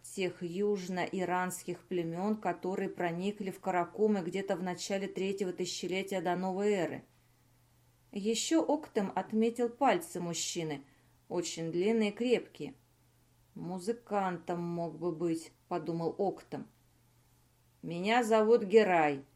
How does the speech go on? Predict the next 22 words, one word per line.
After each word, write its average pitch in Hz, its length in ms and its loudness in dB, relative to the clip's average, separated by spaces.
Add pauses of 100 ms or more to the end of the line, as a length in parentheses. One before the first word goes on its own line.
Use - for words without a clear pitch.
(100)
приветливо 165 480 2
сказал 170 360 -2
мужчина. 156 600 -4 (140)
«А 156 120 -6
тебя?» 170 540 0 (960)
Октом 208 380 -2
назвался 226 640 2
и 185 160 -4
повторил 185 480 0
легенду 180 640 4
о 175 140 2
страннике-жреце. 185 1200 -2 (1120)
«Из-за 208 420 4
Черных 226 640 2
гор 285 340 6
идешь?» 165 600 -2
спросил 180 560 -2
Герай. 165 380 -4 (300)
«А 160 140 -2
там 233 380 4
где 233 220 6
был?» 214 420 6